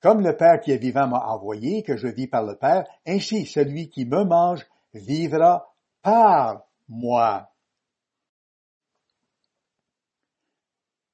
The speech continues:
Nous voulons que le Christ vive en nous, et par son esprit, il le fait.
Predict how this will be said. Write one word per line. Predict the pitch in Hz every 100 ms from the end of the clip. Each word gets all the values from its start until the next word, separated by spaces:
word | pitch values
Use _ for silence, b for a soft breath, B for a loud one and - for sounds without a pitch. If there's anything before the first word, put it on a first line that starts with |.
| _ _
Nous | 127
voulons | 120 151 254
que | 190
le | 127
Christ | 117 135 131 131
vive | 123 120 -
en | 123 117
nous, | 113 98 _ _ _ _ _ _
et | 123
par | 110 180 185
son | 180 156
esprit, | 147 139 220 262
il | 151 143
le | 156
fait. | - 247 135